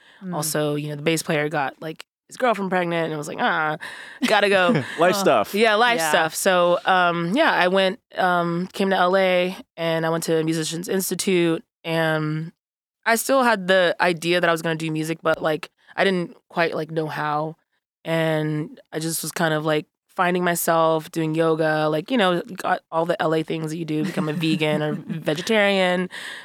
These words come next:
Speaker 2: all those, like, meditating and, like,
Speaker 3: Mm-hmm.
Speaker 2: whatever,
Speaker 1: <laughs>
Speaker 2: which turned out to be very valuable. But, you know, I'm just saying I had the L A way.
Speaker 1: <laughs>
Speaker 2: Um,
Speaker 3: <laughs>
Speaker 2: and then, um, I think it was, I was working at Trader Joe's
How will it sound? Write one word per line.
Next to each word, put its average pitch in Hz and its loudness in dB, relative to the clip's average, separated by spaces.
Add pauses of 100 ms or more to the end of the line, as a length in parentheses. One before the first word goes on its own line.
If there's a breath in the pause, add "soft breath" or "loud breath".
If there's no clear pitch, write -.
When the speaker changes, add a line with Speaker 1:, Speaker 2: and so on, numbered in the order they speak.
(140 loud breath)
Speaker 2:
all 170 2
those, 160 2
like, 156 -2 (180)
meditating 185 0
and, 165 -2
like, 160 -2
Speaker 3:
Mm-hmm. - -8
Speaker 2:
whatever, 160 2 (280 loud breath)
Speaker 1:
<laughs> - -20
Speaker 2:
which 220 2 (120)
turned 226 2
out 196 2
to 180 -6
be 180 0
very 147 2
valuable. 151 -2
But, 160 -2
you 170 -4
know, 160 -8
I'm 165 -12
just 160 -8
saying 147 -6
I 156 -6
had 147 -6
the 151 -10
L 175 -8
A 160 -6
way. 151 -6 (180 loud breath)
Speaker 1:
<laughs> 202 -4
Speaker 2:
Um, 165 2 (280)
Speaker 3:
<laughs> - -20
Speaker 2:
and 196 2
then, 170 2
um, 165 -2 (760)
I 180 -2
think 196 -2
it 208 0
was, 214 0
I 190 2
was 185 2
working 190 0
at 185 2
Trader 170 -2
Joe's 160 -4